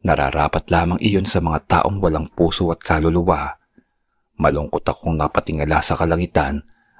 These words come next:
at ngumiti nang may makitang bituing kumikislap. Alam kong patuloy niya akong binabantayan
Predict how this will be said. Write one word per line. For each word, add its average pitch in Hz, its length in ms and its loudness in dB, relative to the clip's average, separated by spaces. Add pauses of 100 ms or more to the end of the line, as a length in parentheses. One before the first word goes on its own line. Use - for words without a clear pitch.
(180)
at - 160 -2
ngumiti 85 480 0
nang 90 160 2
may 82 80 2
makitang 80 560 0
bituing 82 400 0
kumikislap. 78 800 0 (1200)
Alam 92 320 0
kong 87 160 2
patuloy 82 480 0
niya 78 160 2
akong 80 220 -2
binabantayan 78 880 0